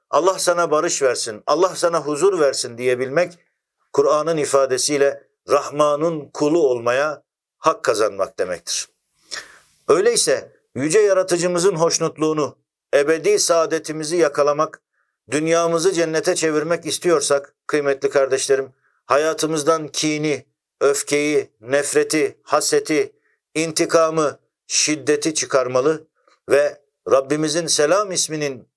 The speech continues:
yeryüzündeki tecellisi olan barışın, selametin temsilcileri olmamız icap eder.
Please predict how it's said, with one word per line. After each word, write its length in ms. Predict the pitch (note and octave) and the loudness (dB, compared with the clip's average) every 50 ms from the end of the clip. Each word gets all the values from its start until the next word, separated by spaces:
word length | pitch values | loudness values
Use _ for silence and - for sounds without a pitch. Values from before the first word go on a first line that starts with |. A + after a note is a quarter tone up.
| _ - | _ -4
yeryüzündeki 920 | A2+ B2 C#3+ D#3+ F3 F3+ E3+ D#3+ C3 C3 D3 D3 C#3 C3+ C3 - C3+ B2+ | 0 2 2 2 2 0 0 -2 -2 -2 -4 -2 0 0 0 -2 -4 -4
tecellisi 600 | - C3+ C3+ B2 C#3 C#3 C3 B2+ B2+ A#2 - D#3+ | -2 -2 0 0 0 -2 -2 -4 -6 -4 0 0
olan 420 | D#3+ C#3 C3+ C#3+ D3 D#3 E3 D3+ - _ _ _ _ _ _ - | 2 2 2 2 0 -2 -6 -10 -16 _ _ _ _ _ _ -8
barışın, 760 | G2+ G2+ C3+ C#3 C#3+ D3 C#3+ - D3+ D#3 D#3 D#3 D3+ C3+ - - | 0 2 2 2 2 0 0 0 0 -2 -2 -4 -8 -10 -10 -8
selametin 840 | - - - C#3+ C3+ C#3 C#3 C#3 C3+ C3+ C3 C3+ - D3 D3+ D3+ | -4 0 2 2 4 2 2 0 0 -2 -4 -2 -4 -6 -6 -4
temsilcileri 680 | C3 - C#3 B2 A2 - - A#2+ A2 A2+ A#2 A#2+ B2 C3+ | -2 -2 -2 0 -2 -4 -6 -4 -2 0 2 2 2 2
olmamız 480 | B2+ A2+ G#2+ G2+ G2+ G2+ G2 F#2+ E2+ | 2 2 0 -2 -4 -6 -6 -8 -8
icap 340 | F#2+ F#2 D#2 F#2 F#2+ F2+ E2+ | -8 -4 -2 0 0 0 -2
eder. 340 | F#2 D#2+ F2+ F2 - - | -4 -6 -8 -8 -10 -12